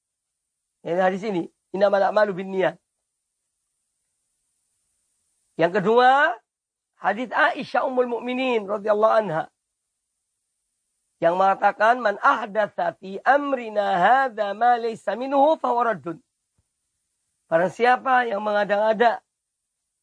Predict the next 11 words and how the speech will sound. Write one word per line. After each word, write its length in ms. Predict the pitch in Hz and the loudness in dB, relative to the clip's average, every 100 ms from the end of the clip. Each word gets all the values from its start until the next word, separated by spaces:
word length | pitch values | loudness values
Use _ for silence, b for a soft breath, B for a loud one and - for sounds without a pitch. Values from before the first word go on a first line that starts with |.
| _ - | _ -4
dalam 240 | 160 185 | -2 -2
perkara, 320 | 196 196 202 196 170 208 | -2 0 0 0 -2 -4
urusan 360 | 202 196 202 196 | -4 -2 -2 0
kami 360 | 202 202 233 254 | -2 -2 -2 -4
ini 160 | 220 - _ _ _ _ _ _ _ _ | -4 -8 _ _ _ _ _ _ _ _
yang 160 | 165 165 | -2 0
bukan 240 | 214 254 220 | 0 0 0
darinya, 680 | 190 196 254 269 277 302 339 - _ _ _ _ _ _ _ - | 0 -2 0 2 4 2 0 -8 _ _ _ _ _ _ _ -10
maka 880 | 156 175 - 185 180 180 180 185 - _ _ _ _ _ _ _ _ _ _ _ _ _ _ | -4 -4 -2 2 4 4 2 -2 -4 _ _ _ _ _ _ _ _ _ _ _ _ _ _
itu 320 | 185 180 - 185 | -10 -8 -8 -6
terto-, 560 | 180 160 170 180 - | -6 -2 0 0 -2